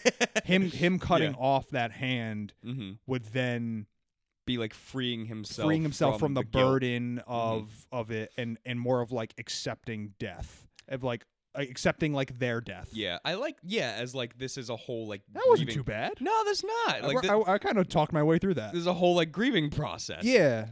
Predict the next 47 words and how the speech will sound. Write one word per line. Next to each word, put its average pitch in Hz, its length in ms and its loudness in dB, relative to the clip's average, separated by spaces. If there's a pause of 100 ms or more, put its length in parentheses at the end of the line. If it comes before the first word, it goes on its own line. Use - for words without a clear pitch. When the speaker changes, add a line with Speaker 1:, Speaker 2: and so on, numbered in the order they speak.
Speaker 1:
And 147 120 -2
I 160 40 6
like 196 200 0
that 110 160 -2
because 123 220 -6
you 127 60 -4
do 139 180 -4
this 131 160 -4
thing 120 360 -6 (160)
where 107 180 -2
it's, 104 100 -8
like, 98 220 -6 (200)
for, - 200 -10
like, 107 160 -2
the 110 60 -8
metaphors 101 440 -4
where 101 100 -8
it's, 98 80 -10
like, 95 140 -10
you 101 60 -8
don't 92 180 -8
look 90 160 -8
'em 85 80 -10
up. 82 240 -8 (380)
Speaker 2:
No. 143 120 0
Speaker 1:
I, 90 180 -2
I, 104 120 0 (160)
I 101 120 0
started 104 380 -4
doing 95 260 -6
that, 87 180 -6
too, 95 180 -10
where 85 100 -8
it's, 85 120 -12
like, 80 180 -12
that 85 160 -8 (460)
I 90 100 -8
like 87 340 -8
that 78 240 -8 (140)
for 92 180 -10
this 78 220 -12
film. 80 360 -12 (440)
Like, 147 120 -2
Speaker 2:
Yeah. 107 80 -4
Speaker 1:
with 95 80 -12
The - 60 -10
Fly. 78 360 -8